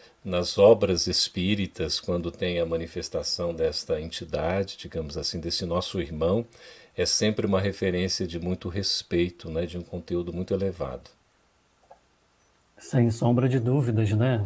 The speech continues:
Speaker 2: É certamente um dos grandes apóstolos do nosso mestre e amigo Jesus,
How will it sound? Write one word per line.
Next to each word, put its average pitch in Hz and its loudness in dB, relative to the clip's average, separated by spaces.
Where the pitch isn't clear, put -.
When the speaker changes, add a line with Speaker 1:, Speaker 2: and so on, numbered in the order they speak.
Speaker 2:
É 110 0
certamente 113 0
um 113 2
dos 110 2
grandes 117 2
apóstolos 113 2
do 117 -2
nosso 110 2
mestre 107 0
e 110 2
amigo 104 0
Jesus, 110 2